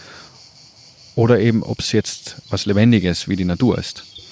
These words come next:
Und er hat damals eben schon darauf aufmerksam gemacht, wir müssen aufpassen, wie weit wir da gehen, ähm, weil wir dadurch natürlich dann Monokulturen schaffen. Und ein guter Bauer damals war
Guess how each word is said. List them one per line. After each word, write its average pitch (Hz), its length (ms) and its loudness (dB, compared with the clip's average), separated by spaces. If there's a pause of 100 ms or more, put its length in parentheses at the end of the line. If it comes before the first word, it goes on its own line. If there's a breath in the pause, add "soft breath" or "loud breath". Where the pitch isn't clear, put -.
(460 loud breath)
Und 104 100 -4
er 101 80 4
hat 101 140 -2
damals 123 360 2
eben 113 160 2
schon 107 140 -4
darauf 101 200 -4
aufmerksam 110 600 -4
gemacht, 104 280 -2
wir 104 80 -2
müssen - 220 -4
aufpassen, - 440 -4
wie 101 100 0
weit 92 220 0
wir 87 60 -2
da 87 80 -2
gehen, 92 260 -4 (720 loud breath)
ähm, 101 420 0
weil 98 160 0
wir 101 80 2
dadurch 101 420 0
natürlich 107 360 -4
dann 101 140 -2
Monokulturen 107 600 -2
schaffen. - 420 -10 (440 loud breath)
Und 110 200 -2
ein 107 80 0
guter 139 260 4
Bauer 98 340 4
damals 104 580 0 (260)
war 101 200 2